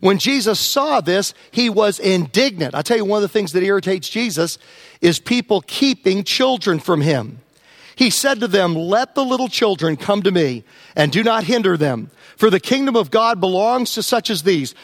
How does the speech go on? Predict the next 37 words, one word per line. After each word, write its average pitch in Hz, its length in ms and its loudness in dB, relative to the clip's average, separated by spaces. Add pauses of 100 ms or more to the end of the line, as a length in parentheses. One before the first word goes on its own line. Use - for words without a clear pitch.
Truly 262 400 0
I 226 80 0
tell 214 260 0
you, 139 220 -2 (320)
anyone 262 420 2
who 214 140 -4
will 170 160 0
not 190 340 0
receive 196 360 -4
the 156 80 -2
kingdom 190 280 -2
of 156 120 -2
God 202 260 2
like 170 160 -2
a 160 40 -2
little 156 200 -2
child 214 500 0 (280)
will 165 160 4
never 160 360 2
enter 151 360 -2
it." - 140 -14 (440)
And 208 220 2
he 175 160 -2
took - 540 -4
the 185 100 4
children 240 580 0 (240)
in 330 160 2
his 302 160 0
arms, 170 460 0 (200)
placed 226 340 0
his 185 180 2
hands 302 480 0
on 190 180 2
them, 165 340 0 (600)
and 180 240 2
blessed 170 340 0
them. 113 320 -2